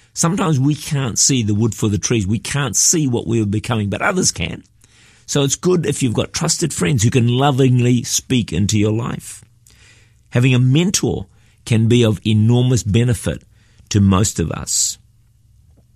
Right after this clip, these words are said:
The fourth thing is, we can all build our inner man through things like prayer, time in the Word, worship, getting to church regularly, giving,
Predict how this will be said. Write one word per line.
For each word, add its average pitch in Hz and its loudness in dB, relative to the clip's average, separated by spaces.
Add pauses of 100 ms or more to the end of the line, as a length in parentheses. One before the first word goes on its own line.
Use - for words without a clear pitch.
(400)
The 110 0
fourth 180 0
thing 123 2
is, 110 0 (1000)
we 123 2
can 135 2
all 156 4
build 117 2
our 95 -2 (180)
inner 123 2
man 92 -2 (320)
through 107 0
things 117 0
like 101 -4
prayer, 120 -2 (840)
time 117 2
in 113 2
the 107 2
Word, 113 2 (680)
worship, 110 0 (1400)
getting 113 2
to 123 0
church 143 0
regularly, 135 0 (560)
giving, 127 2